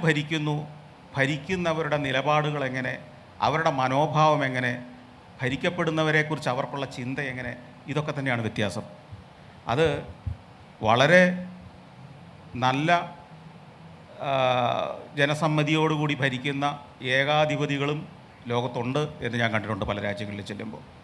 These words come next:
എന്നാൽ, ആ, ഇന്ത്യയിൽ ഒരു മാറ്റം, അല്ലെങ്കിൽ കേരളത്തിൽ ഈ ഭരണ സംവിധാനത്തിന്, അല്ലെങ്കിൽ ഇവിടുത്തെ ജനാധിപത്യ സംവിധാനത്തിന് ഒരു മാറ്റം വരണമെങ്കിൽ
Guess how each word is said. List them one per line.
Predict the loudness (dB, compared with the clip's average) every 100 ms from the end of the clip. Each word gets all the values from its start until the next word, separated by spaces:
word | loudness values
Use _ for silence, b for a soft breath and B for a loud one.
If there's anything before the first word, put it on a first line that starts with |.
| -20 -20 B B 2
എന്നാൽ, | 8 8 6 -4 -14 -20 -20 -20 -20 -20 -20 -20 -20 -20 -2 2
ആ, | 4 4 2 -2 -8 -16 -20 -18 0 4
ഇന്ത്യയിൽ | 6 6 6 4 2 -6 -12 -14 -16 -16 -2
ഒരു | 2 4
മാറ്റം, | 8 6 6 2 2 0
അല്ലെങ്കിൽ | 0 -2 0
കേരളത്തിൽ | 0 0 -2 -2 -6 -8 -6
ഈ | -2
ഭരണ | 0 2 2 0
സംവിധാനത്തിന്, | 0 2 0 0 0 0 0 -12 -6 -2
അല്ലെങ്കിൽ | 0 0 -4
ഇവിടുത്തെ | -4 0 2 2
ജനാധിപത്യ | 2 2 2 0 -4 -8
സംവിധാനത്തിന് | -6 -2 0 -2 -6
ഒരു | -8 -8 -4
മാറ്റം | -4 -4 -4
വരണമെങ്കിൽ | -4 -4 -2 -4